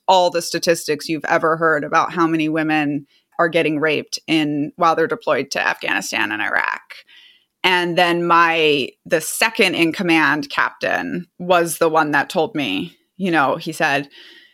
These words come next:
"Daniela, I used to think it was so silly that women were so scared to come over here. But now that I'm here, I think that you probably will be raped on this deployment."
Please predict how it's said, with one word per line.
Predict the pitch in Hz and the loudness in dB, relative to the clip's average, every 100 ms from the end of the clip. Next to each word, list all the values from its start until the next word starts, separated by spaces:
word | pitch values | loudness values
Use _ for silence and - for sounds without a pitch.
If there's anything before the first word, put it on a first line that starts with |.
| _ | _
"Daniela, | 185 196 190 180 | -4 2 4 4
I | 170 | 2
used | 175 196 - | 0 -2 -2
to | 214 | -2
think | 208 190 | -2 -2
it | 190 | -2
was | 160 - | -4 -4
so | - 196 | -4 -4
silly | 185 - 220 240 170 | -4 -4 0 2 2
that | 147 165 | 2 -2
women | 175 170 170 | 0 0 0
were | 165 | 0
so | 160 - 175 | -4 -2 -2
scared | 170 185 180 175 | -2 2 2 2
to | - | -2
come | - 175 | -6 0
over | 180 247 | 0 0
here. | 190 - - - - - | -4 -6 -6 -6 -10 -10
But | 170 | -8
now | 175 175 208 | -2 0 2
that | 208 | 2
I'm | 170 156 | 0 -2
here, | - 262 262 156 98 - - - - - | -4 2 4 4 2 -4 -12 -20 -8 -4
I | |
think | 185 - 214 202 | -2 0 -2 -2
that | 190 | -4
you | 190 | -4
probably | 180 196 180 185 175 175 | -4 -2 0 0 -4 -6
will | 156 170 233 160 | -2 0 0 0
be | 101 | -4
raped | 85 92 - - | -2 -2 -2 -6
on | 95 | -8
this | - 95 | -8 -10
deployment." | - - - - 50 - - - | -14 -10 -8 -8 -8 -10 -10 -10